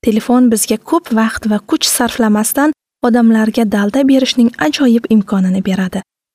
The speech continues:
Bunday xizmatda eng muhimi o'z yaqinlari haqida qayg'urayotgan yurakdir.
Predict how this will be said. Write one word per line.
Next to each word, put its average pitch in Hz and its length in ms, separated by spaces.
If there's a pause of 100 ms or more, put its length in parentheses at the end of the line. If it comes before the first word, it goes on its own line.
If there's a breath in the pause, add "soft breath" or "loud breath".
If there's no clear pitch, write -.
(320)
Bunday 269 280
xizmatda 226 580
eng 330 280
muhimi 240 380 (320)
o'z 285 260
yaqinlari 277 560
haqida 254 340
qayg'urayotgan 208 760
yurakdir. 190 520